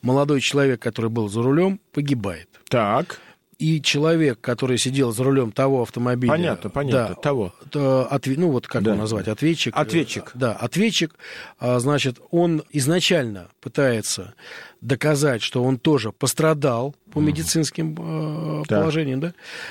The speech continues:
Speaker 1: а потом суд приговаривает его к лишению, к реальному лишению
Speaker 2: Да.
Speaker 1: свободы. Вот здесь компенсация морального вреда возможна?
Speaker 2: К-, э, кто кому?
Speaker 1: Ну, тот, кто убил.
Speaker 2: <laughs> Нет, с него.
Speaker 1: С него, да, да.
Speaker 2: Да.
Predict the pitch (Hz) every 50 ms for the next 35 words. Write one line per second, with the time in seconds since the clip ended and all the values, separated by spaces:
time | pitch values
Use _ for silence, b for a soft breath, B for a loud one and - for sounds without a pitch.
0 | B B B - 151 143 143 139 - 151 147 - 202 208 175 - - 185 202 175
1 | _ - 160 147 131 127 139 139 147 165 175 170 160 151 143 - - 123 120 120
2 | 117 120 139 151 156 156 - - - 127 123 110 - - 147 147 147 147 143 139
3 | 135 131 127 127 - - - 139 147 160 165 160 147 135 127 120 - 135 131 131
4 | 120 - 127 131 135 123 123 127 139 98 92 - B B B B B B 117 131
5 | 147 151 147 143 147 170 175 139 117 - - 113 107 - 131 123 - - 131 110
6 | - - 113 107 113 120 123 135 123 117 110 107 107 107 107 117 123 113 117 107
7 | 95 95 110 113 101 117 147 170 160 151 139 127 _ _ _ _ _ - - 58
8 | - - - 165 123 - - 95 98 90 87 - - - 180 147 - 175 175 175
9 | 143 107 82 - _ _ _ _ _ _ - - 123 113 107 - 117 - - -
10 | 143 139 143 151 151 170 165 123 104 _ _ - - - - 107 - - _ _
11 | _ _ _ _ _ _ _ _ _ - - - _ - - 98 85 - - -
12 | 160 165 170 208 233 160 107 - _ _ _ _ - - - 139 160 165 135 110
13 | 98 117 113 110 98 110 87 -